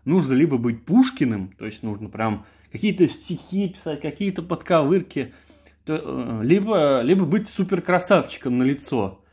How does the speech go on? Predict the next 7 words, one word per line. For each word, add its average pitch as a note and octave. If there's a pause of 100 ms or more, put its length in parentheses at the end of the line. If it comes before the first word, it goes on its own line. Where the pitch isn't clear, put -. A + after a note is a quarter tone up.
(420)
Но, C#3
как D#3
я D3+
<laughs> -
понимаю, B2 (360)
ну, C3+
блин, A2+